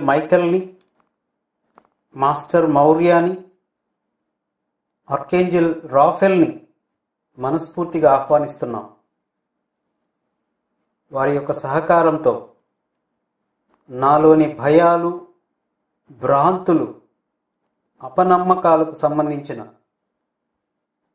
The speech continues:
జ్ఞానం నా పూర్ణాత్మ నుండి ఈ క్షణమే నాకు పరిపూర్ణంగా అంది.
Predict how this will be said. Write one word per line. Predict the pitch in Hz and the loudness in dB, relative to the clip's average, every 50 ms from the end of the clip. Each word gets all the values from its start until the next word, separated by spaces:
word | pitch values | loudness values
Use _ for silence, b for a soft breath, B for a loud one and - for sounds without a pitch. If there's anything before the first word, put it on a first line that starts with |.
| _ _ 120 | _ _ -14
జ్ఞానం | 110 131 135 143 151 170 175 175 151 - - - _ _ _ _ _ _ _ _ _ _ _ _ _ _ _ _ _ _ _ _ _ _ _ _ _ _ _ _ _ _ | -6 -2 0 2 2 2 2 0 0 -2 -6 -16 _ _ _ _ _ _ _ _ _ _ _ _ _ _ _ _ _ _ _ _ _ _ _ _ _ _ _ _ _ _
నా | 135 131 143 147 143 147 143 | -8 -2 0 0 0 0 0
పూర్ణాత్మ | 151 156 175 - 190 185 180 180 185 180 185 180 | 2 2 2 2 4 4 4 4 2 0 -2 0
నుండి | 175 165 165 165 160 135 117 - - _ _ _ _ _ _ _ _ _ _ _ _ _ _ _ _ _ _ _ _ _ _ _ _ _ _ _ _ _ _ _ _ _ _ _ _ _ _ _ - | 2 4 4 4 4 2 -2 -10 -18 _ _ _ _ _ _ _ _ _ _ _ _ _ _ _ _ _ _ _ _ _ _ _ _ _ _ _ _ _ _ _ _ _ _ _ _ _ _ _ -12
ఈ | 143 160 170 | -10 -10 -10
క్షణమే | 170 - - 185 170 175 175 175 170 | -6 -2 0 0 2 2 2 2 4
నాకు | 160 156 151 151 151 151 151 | 4 4 4 2 0 -4 -6
పరిపూర్ణంగా | 143 - 147 143 160 156 160 175 175 170 175 170 165 170 160 160 151 135 | -2 0 0 0 0 -2 0 0 0 2 2 2 2 4 6 6 6 6
అంది. | 135 151 160 151 135 | 4 2 0 0 -2